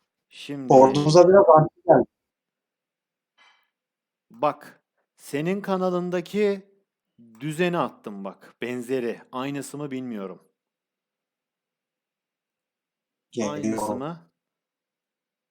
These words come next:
Speaker 2: Benzer.
Speaker 1: Aynı.
Speaker 2: Ama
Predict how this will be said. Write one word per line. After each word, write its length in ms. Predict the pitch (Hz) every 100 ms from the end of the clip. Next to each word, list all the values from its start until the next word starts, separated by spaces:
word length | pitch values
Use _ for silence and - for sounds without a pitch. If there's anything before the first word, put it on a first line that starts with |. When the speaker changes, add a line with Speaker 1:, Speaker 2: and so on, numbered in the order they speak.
| _
Speaker 2:
Benzer. 680 | 123 113 107 110 104 - - _ _ _ _
Speaker 1:
Aynı. 400 | 117 110 98 90 _ _ _ _ _ _ _ _ _ _ _ _ _ _ _ _ _ _ _ _ _ _ _ _ _ _ _ -
Speaker 2:
Ama 480 | 127 139 156 -